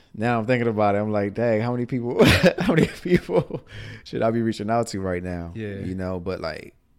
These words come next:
Speaker 1: we can't just, it's, it's, it's not about us, you
Speaker 2: Mm.
Speaker 1: know, it's about him. And, like, our desires will keep us about ourselves, but his desires will have us sacrificing ourselves for the purpose of everybody else,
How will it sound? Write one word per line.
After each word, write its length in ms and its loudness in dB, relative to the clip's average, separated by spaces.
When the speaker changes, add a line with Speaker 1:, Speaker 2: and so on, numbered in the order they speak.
Speaker 1:
we 140 -6
can't 280 -6
just, 240 -12
it's, 100 -10
it's, 220 -10
it's 100 -12
not 140 -2
about 320 0
us, 560 -6
you 140 -8
Speaker 2:
Mm. 20 -10
Speaker 1:
know, 340 -8
it's 160 -10
about 380 -8
him. 500 -10
And, 240 -16
like, 220 -18
our 160 0
desires 500 -2
will 80 -10
keep 380 -12
us 320 -6
about 280 -6
ourselves, 640 -8
but 160 -18
his 240 -8
desires 500 -12
will 80 -14
have 280 -10
us 140 -10
sacrificing 680 -12
ourselves 520 -12
for 100 -20
the 80 -14
purpose 400 -12
of 100 -14
everybody 540 -12
else, 400 -16